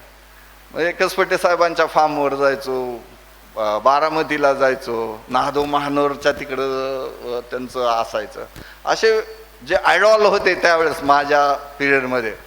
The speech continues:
त्यांच्यापाशी जायचो, त्यांचे पुस्तकं वा-, वाचायचो. भवरलाल जैन असतील, यांचे खूप वाचन करायचो. आणि काहीतरी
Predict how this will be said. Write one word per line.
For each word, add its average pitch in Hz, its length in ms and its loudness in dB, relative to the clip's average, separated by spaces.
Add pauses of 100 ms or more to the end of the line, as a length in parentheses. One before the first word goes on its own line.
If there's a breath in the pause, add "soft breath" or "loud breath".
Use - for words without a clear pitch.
(440 loud breath)
त्यांच्यापाशी 208 540 0
जायचो, 185 560 2
त्यांचे 170 320 -8
पुस्तकं 156 480 -4
वा-, 143 380 4
वाचायचो. 127 680 0
भवरलाल 143 520 2
जैन 135 300 0
असतील, 113 460 -8 (120)
यांचे 170 180 -12 (120)
खूप 240 180 -6
वाचन 175 360 2
करायचो. 110 440 -2 (540 loud breath)
आणि 185 160 -6
काहीतरी 214 1000 0